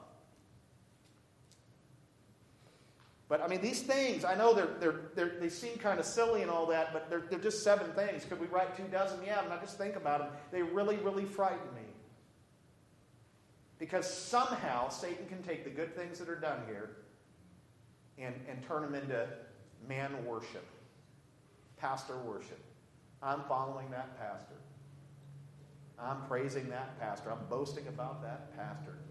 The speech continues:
Dang it! I haven't done my job well if that happens here.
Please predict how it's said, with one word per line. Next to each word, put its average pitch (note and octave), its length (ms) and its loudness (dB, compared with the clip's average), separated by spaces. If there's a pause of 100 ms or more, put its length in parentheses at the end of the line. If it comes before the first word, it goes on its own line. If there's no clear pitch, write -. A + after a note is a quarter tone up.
Dang A#3+ 260 -8
it! C#3 160 -4 (1500)
I - 60 -8
haven't B2+ 340 -6
done D3+ 220 0
my D#3 160 0
job F#3 400 -4
well G2 240 -6
if G2+ 80 -8
that G2 120 -8
happens - 380 -10
here. F#2+ 300 -12